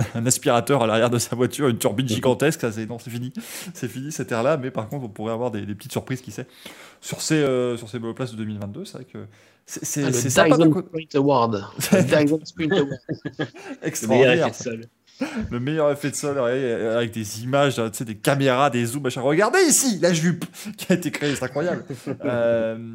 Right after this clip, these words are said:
Speaker 1: mais c'est vrai que d'à côté, il y a, il y a le moment quand même. Voilà, on a, on approche de la fin de saison. Moi, j'ai hâte que ça se termine d'une certaine manière pour avoir deux mille vingt-deux. Mais en même temps, quand ça va se terminer, il y aura deux mois où on verra plus rien, puisque les voitures vont être présentées super tard.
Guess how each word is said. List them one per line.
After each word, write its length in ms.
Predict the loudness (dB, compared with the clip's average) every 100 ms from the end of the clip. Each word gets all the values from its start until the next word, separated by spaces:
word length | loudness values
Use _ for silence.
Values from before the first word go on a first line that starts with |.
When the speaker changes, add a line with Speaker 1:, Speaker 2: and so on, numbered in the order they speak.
| -14 -8
Speaker 1:
mais 100 | -4
c'est 100 | 0
vrai 100 | 0
que 60 | 2
d'à 80 |
côté, 320 | 0 -2 -4 -10 -16 -4
il 60 | 0
y 20 |
a, 40 |
il 60 | 2
y 20 |
a 40 |
le 60 | 2
moment 300 | 0 -2 -2
quand 120 | 0
même. 160 | -2 -4 -20 _ -2
Voilà, 220 | 2 2
on 140 | 2
a, 100 | 2 2 0
on 80 |
approche 260 | 0 2 2
de 60 | 2
la 60 |
fin 120 | 0
de 60 | 0
saison. 240 | 0 0
Moi, 100 | 0
j'ai 160 | 2 2
hâte 140 | 2
que 100 | 0
ça 140 | 0 2
se 60 |
termine 200 | 4 2
d'une 100 | 2
certaine 180 | 0 0
manière 200 | 2 0
pour 140 | 0 0
avoir 140 | 0
deux 100 | 0
mille 80 | -2
vingt-deux. 200 | -4 -2
Mais 80 | -2
en 40 |
même 100 | -2
temps, 140 | -2
quand 80 | -2
ça 120 | 2
va 40 | 2
se 60 |
terminer, 260 | 2 0 -2
il 60 | 0
y 20 |
aura 160 | 2
deux 120 | 4 2
mois 160 | 2
où 100 | 0
on 260 | -2 -6 -6
verra 260 | -4 -4
plus 160 | -2 0
rien, 220 | 2 0
puisque 180 | -4 -6
les 140 | -6
voitures 260 | -4 -4 -4
vont 80 | -4
être 80 | -6
présentées 260 | -6 -6
super 280 | -4 -4 0
tard. 280 | 0 0